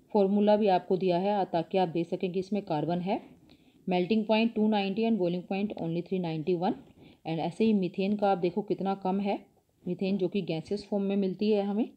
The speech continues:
अ, तो methane का melting और बॉइलिंग point सभी के ही,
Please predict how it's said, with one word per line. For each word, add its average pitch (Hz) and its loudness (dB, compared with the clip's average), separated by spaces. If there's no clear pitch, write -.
अ, 165 0
तो 175 0
methane 196 0
का 214 4
melting 185 0
और 196 0
बॉइलिंग 175 0
point 185 -6
सभी 247 6
के 233 4
ही, 165 -2